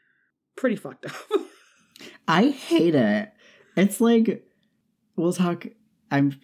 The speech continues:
Speaker 2: I, I think we're gonna have to talk at some point in this episode about the fact that I think this is the worst episode so far this season. But, like, the little moment of Ed connecting with this rabbit,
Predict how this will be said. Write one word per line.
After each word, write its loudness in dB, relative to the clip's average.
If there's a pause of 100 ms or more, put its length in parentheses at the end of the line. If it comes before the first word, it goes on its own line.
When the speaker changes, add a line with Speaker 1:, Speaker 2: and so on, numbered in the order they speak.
(480)
Speaker 2:
I, -4
I 0
think 0 (220)
we're 2
gonna 2
have 0
to -4
talk 0
at -2
some 2
point 2
in 4
this 2
episode -2
about 0
the -4
fact -2
that -2
I 0
think -2 (120)
this -4
is -4
the 0
worst -2
episode -4
so -4
far -6
this -4
season. -2 (720)
But, 0
like, -2 (480)
the 0
little 0
moment 2
of -2
Ed -2
connecting 0
with 0
this -4
rabbit, -4